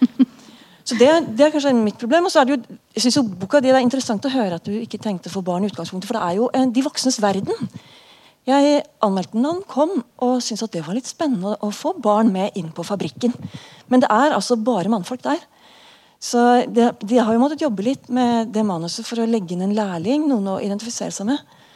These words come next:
Eh, og fortsatt synes ikke jeg det er helt vellykka. Altså, jeg synes ikke, fortsatt ikke at jeg klarer å engasjere meg helt i problemet i den fabrikken. Jeg kjenner ikke nok på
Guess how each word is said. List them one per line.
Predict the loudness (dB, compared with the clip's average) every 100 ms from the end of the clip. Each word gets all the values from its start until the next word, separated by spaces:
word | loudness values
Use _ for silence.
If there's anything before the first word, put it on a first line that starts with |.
| _ _ _ _ _ -2
Eh, | 0 2 0
og | -2
fortsatt | -2 -4 -2
synes | -4
ikke | -2 -2
jeg | -2
det |
er | -2
helt | -6 -4 -2
vellykka. | -2 -6 -6 -6
Altså, | -2 -2
jeg | -2
synes | -4 -4 -4 -6 -8 -10
ikke, | -12 _ -2 -2
fortsatt | -4 -10 -8 -8 -10
ikke | -8 -6
at | -4
jeg | -4
klarer | -4 -4 -4
å | -4
engasjere | -4 -6 -6 -6 -8 -8
meg | -8 -6
helt | -6 -6 _ -20 -20 -20 _ -8
i | -4
problemet | -4 -2 -2 -2 -2 -2 -4 -4 -4
i |
den | -4 -6
fabrikken. | -8 -10 -6 -4 -2
Jeg | -2
kjenner | -2 0 2 0 -2 -4
ikke | 0
nok | 0 0 -10 -8
på | -2 -2